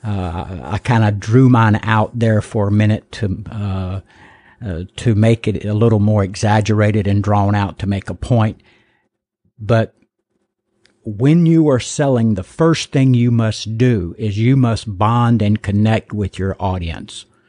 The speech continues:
whether it's one person or a thousand people. And the best way to do that is to open yourself up and make yourself vulnerable and not pretend to be some hot shot that's got it all together.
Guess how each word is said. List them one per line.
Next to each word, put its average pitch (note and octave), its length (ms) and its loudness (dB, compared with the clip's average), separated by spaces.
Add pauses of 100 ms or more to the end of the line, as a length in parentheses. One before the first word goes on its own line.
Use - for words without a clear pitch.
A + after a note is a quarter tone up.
(180)
whether G#2+ 360 0
it's - 160 -10
one B2+ 240 4
person A2 380 0
or F#2 140 -2
a F2 40 -6
thousand G2 580 -4
people. - 400 -8 (420)
And G#2+ 140 -2
the G#2 80 0
best C3+ 420 0
way C3+ 140 2
to B2 120 0
do A2+ 280 2
that F#2 280 -4 (560)
is A#2 200 -4
to G#2 220 -6
open C#3+ 380 2
yourself C3 580 0
up G2 320 -6 (1300)
and G#2+ 220 0
make B2 280 2
yourself C3 480 0
vulnerable G#2+ 720 0
and G2+ 200 0
not G#2+ 300 0
pretend A2 420 0
to G#2 60 -2
be G2+ 180 0
some G2 240 -2
hot G2+ 320 -6
shot G#2 300 -2
that's - 140 -8
got F#2+ 200 -4
it F#2 100 -4
all F2+ 180 -2
together. F2 420 -10